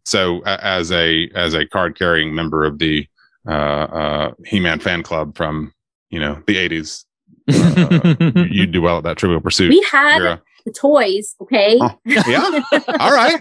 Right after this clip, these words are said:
Speaker 1: Yeah, we had toys too. My brother and I, who was featured on the Cobra Kai episode, and we left them inadvertently one summer at the beach place we would go to as children. And this lovely little place kept them for us, and we retrieved them the
Speaker 3: Aw.
Speaker 1: following year.
Speaker 2: Now, that's
Speaker 1: Um,
Speaker 2: special.
Speaker 1: but what's really funny is,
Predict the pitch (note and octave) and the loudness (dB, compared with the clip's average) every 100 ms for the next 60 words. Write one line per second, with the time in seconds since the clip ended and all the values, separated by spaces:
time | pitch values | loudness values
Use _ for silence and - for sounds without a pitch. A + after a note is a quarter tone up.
0 | A3+ E3 G3+ A#2+ B3 E4+ D#3 E3+ F3 - | 0 0 2 2 2 2 0 2 2 2
1 | A3+ C#3+ B2 G#3 E3+ A#2 G2 A2 A#2+ B2 | 0 0 0 2 2 2 0 0 0 0
2 | A2+ - A2 - C3 A#2+ A2+ A2 G#2 B2 | 0 0 -2 2 0 2 2 2 0 -2
3 | G#2 C#3 C#3 F#2+ G#2 G2+ G2+ G2+ G2+ C3+ | 0 0 0 -2 -2 0 2 2 4 2
4 | D#3+ - E2+ F2 _ _ - A#2 G#2 A2+ | 0 -6 -14 -16 _ _ -8 -4 0 0
5 | G#2+ G2 G2 G2+ F#2 A2+ A2+ F#2 F2 F2 | 2 0 0 0 0 0 0 0 0 -2
6 | E2+ E2 A2+ - F#2 E2+ - E2+ D#2+ F#2+ | -4 0 0 0 0 0 0 -2 0 0
7 | F#2+ - E2+ E2 - C3+ B2+ F2+ E2 - | 0 0 2 2 2 2 2 0 -2 -8
8 | _ C#3+ D3+ - D3 D3+ - D#3+ D3+ D3+ | _ -2 -2 -4 -2 -2 2 2 2 2
9 | D#3 D3 D#3 - - D3+ G#2 F#2 F#2+ F#2 | 2 0 0 -2 -6 -8 -4 -4 0 0
10 | F#2 - G2+ G#2+ G#2 A2 A2 A2 A2+ A2 | 0 -2 -4 -4 0 4 4 4 2 4
11 | A2 E4 A#2+ A#2 A2+ A#2 G#2 F#2+ G2 F2+ | 4 4 4 2 2 2 2 0 0 0
12 | E2+ C3 C3 B2 G#2+ - G2 F2 - A2 | 0 0 0 0 -2 -4 -6 -8 -10 -8
13 | G#2+ E3+ B2+ A#2 A#2+ - C3+ C3+ A2 A2+ | 0 0 0 -2 -4 -2 0 2 2 0
14 | G2+ G2+ G#2+ G2+ G2 E2+ - | 0 0 0 0 0 0 -4